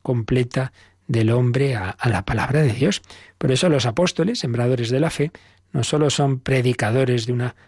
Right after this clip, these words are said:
palabra así etérea, sino formadores de la vida cristiana,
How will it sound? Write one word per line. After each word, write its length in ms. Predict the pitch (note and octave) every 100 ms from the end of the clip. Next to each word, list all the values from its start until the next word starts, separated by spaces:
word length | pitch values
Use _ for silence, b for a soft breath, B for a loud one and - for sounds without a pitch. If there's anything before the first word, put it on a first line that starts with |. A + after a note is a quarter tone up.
| b -
palabra 520 | G#2+ A2 B2 A#2+ A#2+ G#2+
así 300 | - A#2+ A2
etérea, 540 | G2+ C3 B2+ A#2 B2+
sino 320 | - D3+ F3
formadores 960 | D3+ - G3+ G3+ G#3 G#3 F#3+ F3 F#3+ F#3
de 100 | G3
la 140 | G3
vida 240 | D#3+ D#3+ F#3+
cristiana, 560 | D#3+ - F3 D#3 A#2